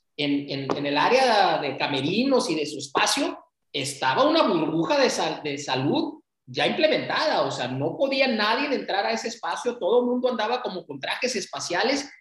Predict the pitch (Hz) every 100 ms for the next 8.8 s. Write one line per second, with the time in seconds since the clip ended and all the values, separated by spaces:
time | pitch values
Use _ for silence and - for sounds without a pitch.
0 | _ - 208 185 226 302 302 - 170 139
1 | 170 247 254 185 143 135 - 175 240 226
2 | 135 180 - 214 214 226 240 180 120 127
3 | 302 - - _ _ - 180 294 233 226
4 | 226 240 240 247 254 - - _ _ -
5 | 202 233 226 233 247 220 180 156 156 180
6 | 226 208 156 135 151 160 233 - 151 143
7 | 160 226 254 208 220 220 233 - - -
8 | 175 202 190 - _ 135 123 -